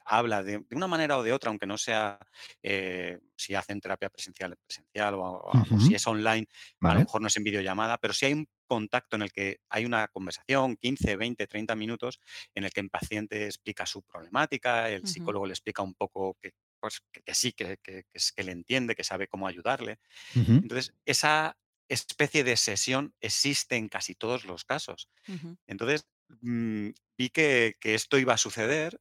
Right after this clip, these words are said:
Speaker 1: y que esa sesión es en la que se tiene que dar cuenta el paciente de que
Speaker 2: Ujú.
Speaker 1: nosotros somos capaces de, de ayudarle con su
Speaker 3: Claro.
Speaker 2: Claro,
Speaker 1: problema,
Speaker 2: claro.
Speaker 1: que
Speaker 2: Ujú.
Speaker 1: conozca a su psicólogo, que,
Speaker 3: Ujú.
Speaker 1: que se entienda, que el psicólogo también sepa su problema y que, que,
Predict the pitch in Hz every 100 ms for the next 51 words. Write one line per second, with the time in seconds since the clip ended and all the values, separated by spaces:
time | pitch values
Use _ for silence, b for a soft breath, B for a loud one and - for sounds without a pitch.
0 | - 117 - 95 98 - 120 - 120 -
1 | 135 156 _ - 120 - - _ - 107
2 | 104 98 - 95 - 101 95 92 _ _
3 | _ _ 117 123 131 127 123 120 131 -
4 | 95 95 - 87 - 123 123 151 165 B
5 | B B - 123 107 110 92 - 123 147
6 | 180 - 101 95 92 92 90 92 90 95
7 | 92 95 101 98 92 127 170 95 82 127
8 | 151 185 B B 87 87 101 120 - -
9 | 127 127 113 107 101 - 147 175 156 170
10 | 175 - 151 101 101 226 98 98 92 131
11 | 131 127 131 104 - - 123 123 101 107
12 | 101 104 - 95 - 82 95 135 117 98
13 | 95 90 85 - 104